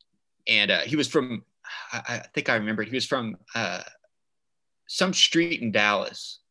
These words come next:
And I went to the, the, the, the bouncer, I gave it to him, and he was like, "Oh, you're from this place?" But, "Oh, yeah, yeah." And he goes, "Oh, I grew up on so-and-so street." I was like, "Oh, really?" He goes, "Yeah, did you play at this park?" I was like, "Yeah, all the time, man." I just took it back from him and walked in.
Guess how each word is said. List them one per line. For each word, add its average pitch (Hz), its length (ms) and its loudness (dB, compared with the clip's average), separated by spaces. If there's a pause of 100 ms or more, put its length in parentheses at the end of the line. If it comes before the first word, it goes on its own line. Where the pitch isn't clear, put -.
(880)
And - 100 2
I 120 140 4
went 147 180 2
to 147 100 2
the, 107 300 4
the, - 280 -16 (100)
the, 92 240 -8
the - 60 -16
bouncer, 117 380 2
I 104 40 6
gave 107 180 4
it 107 80 -8
to 110 100 -4
him, 104 140 -2
and 98 80 -6
he 110 60 -4
was 101 140 -4
like, 98 200 -4 (500)
"Oh, 269 180 8
you're 180 180 6
from 170 160 2
this - 180 4
place?" 233 260 2
But, - 160 -4
"Oh, 262 140 8
yeah, 175 320 8
yeah." 123 240 8
And 117 80 6
he 113 80 -2
goes, 113 320 -2
"Oh, 285 180 8
I - 40 8
grew 214 180 6
up 196 100 2
on 185 140 6
so-and-so 185 400 4
street." 92 420 -4
I - 200 -20
was 175 80 2
like, - 240 0
"Oh, 202 520 8
really?" 233 360 6
He 107 200 -4
goes, 135 220 2
"Yeah, 214 120 8
did 185 120 6
you 165 60 4
play 185 160 6
at 185 80 2
this 151 100 -2
park?" 196 340 0
I 147 60 -4
was 127 100 -2
like, 123 140 -8
"Yeah, 202 120 6
all 196 140 8
the 196 60 4
time, 214 300 4
man." 180 280 6
I 135 60 4
just 123 140 2
took 147 100 2
it - 60 2
back 123 160 6
from 131 100 0
him - 240 -8
and 98 100 -6
walked 104 260 0
in. 98 200 2